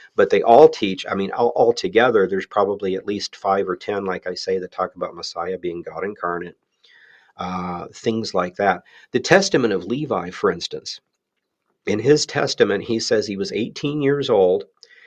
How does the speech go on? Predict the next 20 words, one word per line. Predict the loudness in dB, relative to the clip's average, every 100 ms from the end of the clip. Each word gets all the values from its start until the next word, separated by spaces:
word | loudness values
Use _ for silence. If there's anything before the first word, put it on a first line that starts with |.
| -20
He | -2 -2
had | 0
his | -4 -2
life | 0 0 0
all | 2 4 2
planned | 0 -2 0 0
out. | 2 4 2
He's | -4
gonna | -6 -4
marry | -2 -2
this | -4 -10 -14
cute | -8 -8 -4
girl | 0 2 2
who's | -4 -8
a | -4
princess. | -2 -2 0 0 0 -2 -6
Dad's | -6 -6 -8
got | -8 -8
a |
good | -8 -8